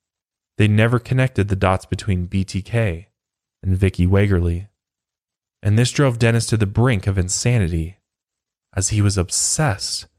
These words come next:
with getting credit for his kills. And after all this time, they never gave him credit for Vicky.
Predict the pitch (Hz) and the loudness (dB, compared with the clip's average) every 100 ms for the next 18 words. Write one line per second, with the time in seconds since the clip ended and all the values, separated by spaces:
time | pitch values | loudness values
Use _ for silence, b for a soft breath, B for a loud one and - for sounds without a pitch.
0 | _ _ _ - 92 98 90 - - 113 | _ _ _ -2 0 0 0 -2 -2 -2
1 | - 90 85 - - 123 85 - - _ | -2 -4 -4 -4 0 0 0 -4 -10 _
2 | _ _ _ _ _ - 104 104 - 104 | _ _ _ _ _ 0 2 2 2 2
3 | 107 110 - 127 123 92 87 90 104 127 | 2 0 -2 -2 -2 0 -2 -2 -2 -2
4 | 127 127 123 120 110 - 98 92 - 95 | -2 -2 -2 -4 -6 -4 -4 -4 -2 -2
5 | 110 117 82 82 | 0 -2 -4 -8